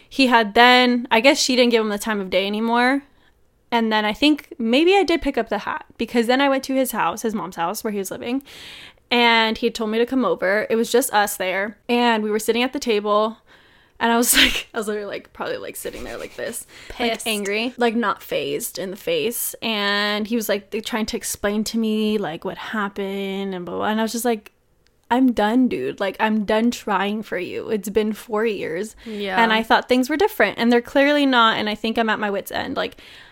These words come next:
Speaker 1: I don't wanna be your ex-girlfriend or your girlfriend. Like, I don't wanna be her. I don't
Speaker 2: Yeah,
Speaker 1: wanna
Speaker 2: yeah,
Speaker 1: be
Speaker 2: yeah.
Speaker 1: in a situation where you're also cheating on me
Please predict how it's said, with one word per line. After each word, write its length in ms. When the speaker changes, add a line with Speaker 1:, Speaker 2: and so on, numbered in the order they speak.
Speaker 1:
I 120
don't 260
wanna 260
be 360
your 180
ex-girlfriend 1000
or 60
your 180
girlfriend. 760
Like, 160
I 100
don't 180
wanna 240
be 260
her. 440
I 60
don't 220
Speaker 2:
Yeah, 40
Speaker 1:
wanna 200
Speaker 2:
yeah, 60
Speaker 1:
be 60
Speaker 2:
yeah. 80
Speaker 1:
in 60
a 60
situation 680
where 100
you're 220
also 280
cheating 360
on 180
me 320